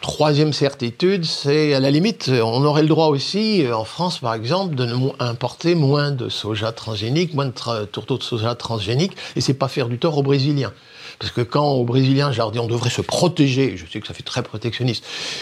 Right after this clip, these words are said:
mais des importations de soja transgénique et autres, ils me disent qu'eux sont pas fiers de nourrir nos cochons, nos volailles, nos ruminants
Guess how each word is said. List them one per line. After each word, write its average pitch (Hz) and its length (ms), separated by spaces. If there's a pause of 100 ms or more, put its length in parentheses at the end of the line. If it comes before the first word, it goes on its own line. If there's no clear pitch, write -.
(140)
mais 135 320
des 120 220
importations 131 680
de 123 120
soja 120 380
transgénique 117 680
et 104 80
autres, 170 260
ils 117 60
me 120 80
disent 123 140
qu'eux 127 180
sont 117 140
pas 120 180
fiers 131 340
de 101 120
nourrir 110 360
nos 143 140
cochons, 131 480
nos 135 160
volailles, 117 460 (440)
nos 135 200
ruminants 135 560